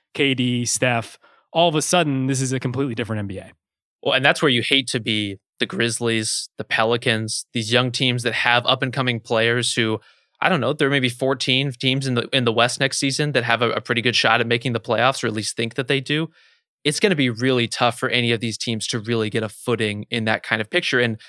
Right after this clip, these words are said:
Speaker 2: to compete at that level, which is such an important part of that development. You know, it's not always gonna be linear, but you wanna get guys, you wanna get Luka Doncic into a playoff game to see what he can do. You wanna get Ja Morant into more high-stakes games to see what he can do.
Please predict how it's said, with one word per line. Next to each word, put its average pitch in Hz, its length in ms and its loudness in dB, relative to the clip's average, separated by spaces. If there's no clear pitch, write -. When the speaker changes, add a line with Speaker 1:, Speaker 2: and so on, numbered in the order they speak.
Speaker 2:
to 156 100 -2
compete 165 340 -2
at 139 100 0
that 131 180 2
level, 120 460 -2
which 127 140 -4
is 120 120 0
such 151 220 2
an 139 80 0
important 123 340 -2
part 135 320 2
of 117 120 -2
that 113 180 0
development. 107 420 -6
You 120 60 -6
know, 123 80 0
it's 123 100 -2
not 139 160 6
always 131 200 4
gonna 127 140 2
be 120 140 2
linear, 113 280 0
but 123 140 -2
you 120 140 -4
wanna 131 200 0
get 123 180 0
guys, 113 400 2
you 151 60 2
wanna 156 120 2
get 147 200 2
Luka 143 260 0
Doncic 123 400 2
into 120 220 0
a 110 40 -2
playoff 113 400 0
game 110 200 -2
to 113 60 -6
see 117 180 -2
what 110 100 -2
he 107 80 -6
can 113 140 -4
do. 117 260 -4
You 131 140 -2
wanna 131 140 2
get 127 180 -2
Ja 127 160 4
Morant 123 380 0
into 123 260 -4
more 120 260 0
high-stakes 123 640 -2
games 117 240 -4
to 110 80 -8
see 127 100 -2
what 117 80 0
he 117 60 -4
can 117 120 -4
do. 139 280 0